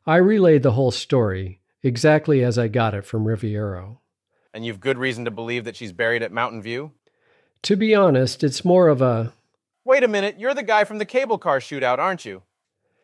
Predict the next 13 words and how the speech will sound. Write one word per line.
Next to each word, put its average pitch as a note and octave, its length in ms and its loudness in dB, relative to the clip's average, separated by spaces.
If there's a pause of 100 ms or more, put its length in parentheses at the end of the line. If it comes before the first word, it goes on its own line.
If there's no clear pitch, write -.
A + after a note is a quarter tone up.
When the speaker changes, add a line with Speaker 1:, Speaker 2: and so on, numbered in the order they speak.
(760)
Speaker 1:
I D#3 100 0
cleared G3+ 380 4
my C3+ 160 6
throat C3+ 300 2
to B2 80 -4
speak, - 540 -6
but C#3 120 -4
decided D3+ 480 2
just C#3 240 0
to C3 80 0
nod A2+ 500 -2
my G#2+ 160 -2
acknowledgement. G#2 840 -6